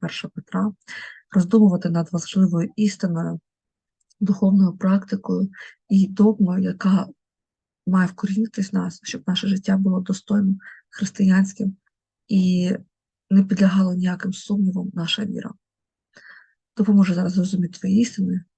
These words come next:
і допоможи з наповненим серцем піти в цей день далі. Амінь. Як це в страху провадьте час вашого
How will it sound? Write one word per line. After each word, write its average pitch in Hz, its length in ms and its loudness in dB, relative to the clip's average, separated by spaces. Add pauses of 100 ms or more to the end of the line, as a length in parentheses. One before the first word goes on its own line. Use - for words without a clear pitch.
(400)
і - 60 -8
допоможи 190 580 0
з - 360 -16
наповненим 202 480 2
серцем 196 640 -10
піти 196 260 -4
в - 40 -4
цей 202 160 -8
день 180 180 -2
далі. 190 280 -4 (340)
Амінь. 190 360 -2 (1600)
Як 285 320 0
це 214 100 2
в 196 40 2
страху 220 460 2
провадьте 185 800 0
час 202 400 -2
вашого 196 560 -4